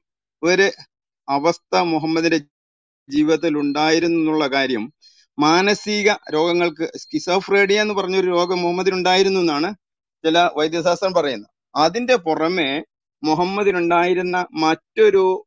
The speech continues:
ആ, വൈകൃതമാണ്, അല്ലെങ്കിൽ വിഭ്രാന്തിയാണ്, രോഗമാണ്, ലൈംഗിക ആസക്തിയാണ്, സാട്രിയാസിസ് എന്ന് പറയുന്ന ലൈംഗിക ആസക്തി. അതും കൂടെ മുഹമ്മദിനുണ്ടായിരുന്നത് കൊണ്ടാണ്, ഏ, ഈ കാണുന്ന പെണ്ണുങ്ങളെല്ലാം കാണുമ്പോ എനിക്ക് കിട്ടണം എന്നൊക്കെ ഉള്ള റൂട്ടിലൂടെ കടന്നു പോകുമ്പോ ഒരു പെണ്ണിനെ കണ്ടപ്പോ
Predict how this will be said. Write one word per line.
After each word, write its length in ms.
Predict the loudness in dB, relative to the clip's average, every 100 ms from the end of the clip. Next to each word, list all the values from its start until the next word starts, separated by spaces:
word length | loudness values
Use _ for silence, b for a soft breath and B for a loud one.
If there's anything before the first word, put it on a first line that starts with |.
| _
ആ, 80 | -6
വൈകൃതമാണ്, 880 | -6 -2 0 2 2 2 0 -2 -2
അല്ലെങ്കിൽ 220 | -2 -4
വിഭ്രാന്തിയാണ്, 760 | -6 -4 -2 0 -2 0 -2 -4
രോഗമാണ്, 760 | -2 -4 -2 -2 -4 -2 -2
ലൈംഗിക 380 | -2 -2 -4 -2
ആസക്തിയാണ്, 720 | -2 -2 -2 -2 -2 -2 -4
സാട്രിയാസിസ് 840 | -6 -8 -4 0 0 0 -8 -4
എന്ന് 140 | -4 -2
പറയുന്ന 240 | 0 0
ലൈംഗിക 340 | 0 -2 -4
ആസക്തി. 280 | -6 -8 _ _ _ _ 0
അതും 220 | 0 0
കൂടെ 180 | 2 2
മുഹമ്മദിനുണ്ടായിരുന്നത് 920 | 0 0 0 0 0 0 0 -2 -2
കൊണ്ടാണ്, 560 | -4 -2 0 0 -2 -4 _ _ _
ഏ, 140 | -2 0
ഈ 80 | 2
കാണുന്ന 420 | 2 2 2 0
പെണ്ണുങ്ങളെല്ലാം 760 | 0 -4 -2 -2 0 2 2 2
കാണുമ്പോ 340 | 2 2 2
എനിക്ക് 160 | 0 -2
കിട്ടണം 340 | -4 -2 0
എന്നൊക്കെ 240 | 0 -2 -4
ഉള്ള 260 | 0 0
റൂട്ടിലൂടെ 480 | 0 -2 -2 0 0 -2
കടന്നു 180 | -2 -2
പോകുമ്പോ 320 | -4 -2 -2
ഒരു 80 | -2
പെണ്ണിനെ 320 | -2 0 0
കണ്ടപ്പോ 520 | -2 -4 -6 -8 -10